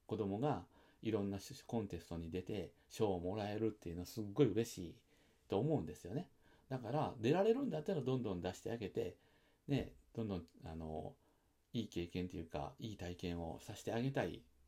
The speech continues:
て思うのは当然やと思うし、僕はそこを全く批判するつもりはないんですね。もう自分が親の立場として本当にそう思うんで、そこは全くそうは思わないんです。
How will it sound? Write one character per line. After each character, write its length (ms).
て 260
思 260
う 40
の 160
は 240
当 140
然 160
や 80
と 100
思 140
う 40
し、 120
僕 160
は 60
そ 100
こ 120
を 280
全 100
く 200
批 180
判 200
す 100
る 100
つ 100
も 120
り 60
は 80
な 120
い 100
ん 40
で 80
す 100
ね。 180
も 140
う 20
自 140
分 160
が 220
親 180
の 120
立 200
場 80
と 100
し 80
て 80
本 220
当 100
に 80
そ 140
う 60
思 200
う 20
ん 80
で、 240
そ 120
こ 80
は 60
全 200
く 60
そ 100
う 40
は 60
思 180
わ 80
な 100
い 20
ん 80
で 80
す。 160